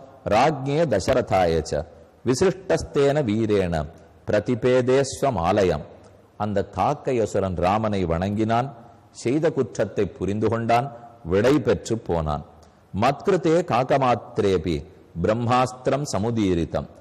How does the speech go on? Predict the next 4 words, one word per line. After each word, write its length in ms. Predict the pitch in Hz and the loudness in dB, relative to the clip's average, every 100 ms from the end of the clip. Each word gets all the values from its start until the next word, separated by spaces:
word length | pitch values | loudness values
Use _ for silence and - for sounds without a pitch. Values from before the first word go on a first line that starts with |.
| - _ _ | -20 _ _
கஸ்மாத்யோ 840 | 139 143 - 165 160 147 139 156 156 | -4 -4 -2 0 0 0 0 4 4
மாஹரத்வத்தஹ 920 | 101 123 135 135 - 113 101 - 90 85 - - - - - | 2 2 2 0 0 -4 -4 0 0 0 -2 -20 -20 -20 -6
க்ஷமசேதம் 760 | - 110 120 131 131 127 135 | -2 0 2 2 2 0 0
மஹீபதே 600 | 127 90 101 90 85 80 | -2 0 -2 0 -2 -2